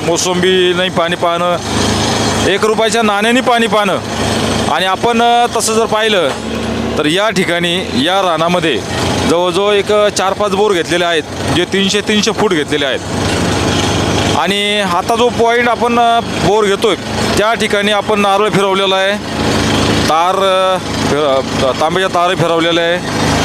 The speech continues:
मोसंबी, अ, त्यानंतर, अ, गार, गार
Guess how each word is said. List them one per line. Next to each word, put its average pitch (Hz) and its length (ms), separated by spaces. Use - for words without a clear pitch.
मोसंबी, 202 580
अ, - 1040
त्यानंतर, 143 260
अ, 151 440
गार, 175 260
गार 185 220